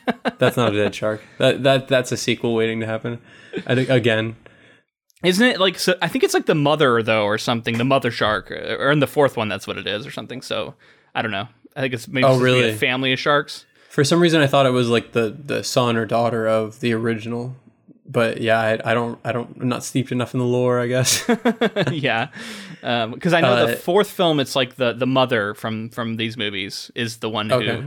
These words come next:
Speaker 1: is taking on the shark the one final time.
Speaker 2: Oh, gotcha. Interesting.
Speaker 1: Yeah.
Speaker 2: I thought you meant the mother shark. Interesting.
Speaker 1: No, no, a-, and I think it is. I think it's the mother versus the mother
Speaker 2: Versus
Speaker 1: shark.
Speaker 2: the mother?
Speaker 1: The mother of the other sharks,
Speaker 2: Interesting.
Speaker 1: yeah.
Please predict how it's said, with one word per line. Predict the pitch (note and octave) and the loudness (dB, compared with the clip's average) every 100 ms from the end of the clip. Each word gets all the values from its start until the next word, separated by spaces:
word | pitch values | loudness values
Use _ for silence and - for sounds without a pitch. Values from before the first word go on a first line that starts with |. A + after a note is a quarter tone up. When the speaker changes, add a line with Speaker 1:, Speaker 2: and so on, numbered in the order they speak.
| D3+ | -12
Speaker 1:
is | C#3+ - | -14 -8
taking | - B2 A2 | -6 -4 -6
on | G#2 | -8
the | A2 | -8
shark | - G2+ A#2 | -6 -6 -6
the | A#2 | -10
one | A2+ A2+ | -8 -8
final | A2+ A#2 A2 | -6 -8 -8
time. | B2+ B2 C#3 - _ _ _ _ _ _ _ _ - | -8 -10 -10 -16 _ _ _ _ _ _ _ _ 2
Speaker 2:
Oh, | B2+ B2 A#2 | 4 6 4
gotcha. | A2+ A#2 A#2 A#2 A#2+ | 0 -2 -2 -4 -4
Interesting. | A#2+ B2 - - B2+ B2+ _ _ _ _ - | -4 -4 -6 -6 -8 -10 _ _ _ _ -20
Speaker 1:
Yeah. | - - | -10 -2
Speaker 2:
I | C3 | 2
thought | E3 | 4
you | |
meant | B2+ A2+ | 4 4
the | A#2 | 2
mother | A#2 A2 | 2 0
shark. | G#2 B2 A2+ A2+ - _ _ | -2 -2 -4 -6 -20 _ _
Interesting. | B2+ A#2 A#2 G3 | -10 -8 -2 2
Speaker 1:
No, | A3 | 4
no, | E3+ | 4
a-, | C#3+ E3+ | 2 2
and | E3+ E3+ | 2 2
I | |
think | D#3+ E3+ | 2 2
it | D3 | 4
is. | A#2 G2+ | 2 2
I | C#3 | 0
think | E3+ | 0
it's | - | 0
the | D3 | 0
mother | C#3+ D3+ D3+ C#3+ | 2 4 4 2
versus | B2 C#3+ C#3 C3+ A#2+ | 0 0 0 -2 -4
the | B2+ | 0
mother | A#2+ B2 | 2 2
Speaker 2:
Versus | - | 2
Speaker 1:
shark. | G2+ | 0
Speaker 2:
the | A2+ | 2
mother? | A2 A2+ A#2+ C3 | 2 2 2 -2
Speaker 1:
The | C3 C3+ | -4 -4
mother | B2+ B2+ A#2+ | -2 0 0
of | A#2+ | 0
the | B2 | 0
other | A2 G2+ | 0 -2
sharks, | A#2+ - - | -6 -8 -12
Speaker 2:
Interesting. | F#2 | -12
Speaker 1:
yeah. | - | -12